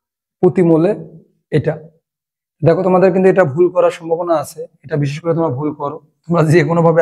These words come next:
আসলে বাইশ দশমিক চার লিটার লেখো, এটা আয়তন কেন বেড়ে গেছে জানো? তোমরা দেখো খেয়াল করে, এটা কিন্তু একশো এক তিন দুই পাঁচ প্যাসকেল, এক লক্ষ এক হাজার তিনশো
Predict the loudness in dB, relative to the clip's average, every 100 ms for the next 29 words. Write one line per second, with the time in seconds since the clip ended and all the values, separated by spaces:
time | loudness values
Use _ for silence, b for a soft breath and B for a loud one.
0 | 2 0 -6 -2 -2 -4 -8 -8 -4 -4
1 | -4 -8 -8 -8 _ _ _ _ _ _
2 | -2 2 4 2 0 -2 0 2 2 0
3 | -4 -8 -6 -6 -8 -12 _ _ _ _
4 | _ _ 0 2 4 2 0 2 2 2
5 | 0 -4 -4 -2 -6 -10 -12 _ -6 -6
6 | 0 2 2 0 -2 -2 0 0 -2 -6
7 | -16 -12 -12 -12 _ _ _ _ -2 0
8 | 2 2 4 4 2 0 0 -2 -4